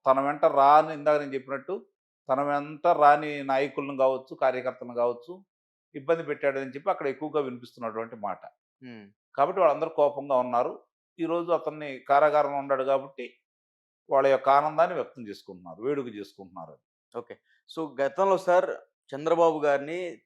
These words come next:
Speaker 2: తిట్టని మంత్రులు అంటే ఎవరు లేరు. ముఖ్యంగా మనం చూసుకోవచ్చు, రోజా కావచ్చు, జోగి రమేష్ కావచ్చు, ఇతర ఇతర మంత్రులు అందరూ కావచ్చు. ఇప్పుడు రోజా గారి విషయం వచ్చేసరికి మనం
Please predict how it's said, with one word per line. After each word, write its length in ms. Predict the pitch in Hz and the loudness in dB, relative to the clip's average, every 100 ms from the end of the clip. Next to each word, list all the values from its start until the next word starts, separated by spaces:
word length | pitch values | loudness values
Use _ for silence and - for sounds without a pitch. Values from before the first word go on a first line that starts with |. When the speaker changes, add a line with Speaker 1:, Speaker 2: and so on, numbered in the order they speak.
| - | -14
Speaker 2:
తిట్టని 320 | 147 165 170 | -10 -8 -8
మంత్రులు 380 | 147 143 165 160 | -8 -10 -8 -6
అంటే 140 | 156 | -4
ఎవరు 220 | 131 147 | -2 0
లేరు. 240 | 160 123 92 _ _ _ - - | -2 -4 -10 _ _ _ -20 -20
ముఖ్యంగా 300 | - - 151 | -20 -14 -10
మనం 140 | 139 131 | -10 -10
చూసుకోవచ్చు, 360 | - 143 127 | -14 -14 -8
రోజా 240 | 123 123 123 | -6 -4 -4
కావచ్చు, 340 | 120 120 120 | -6 -8 -10
జోగి 200 | 123 123 | -12 -8
రమేష్ 300 | 120 123 117 | -8 -10 -12
కావచ్చు, 280 | 123 117 123 | -12 -12 -14
ఇతర 200 | 117 135 | -12 -10
ఇతర 260 | - 131 - 117 | -4 -6 -6 -14
మంత్రులు 300 | 123 123 123 | -16 -12 -10
అందరూ 180 | 123 120 | -8 -8
కావచ్చు. 320 | 107 101 _ _ _ _ | -8 -12 _ _ _ _
ఇప్పుడు 200 | - 143 | -10 -2
రోజా 220 | 147 165 | 2 4
గారి 140 | 170 165 | 4 2
విషయం 200 | 151 143 | -2 -12
వచ్చేసరికి 320 | 117 123 110 | -12 -14 -12
మనం 260 | 117 160 | -12 -14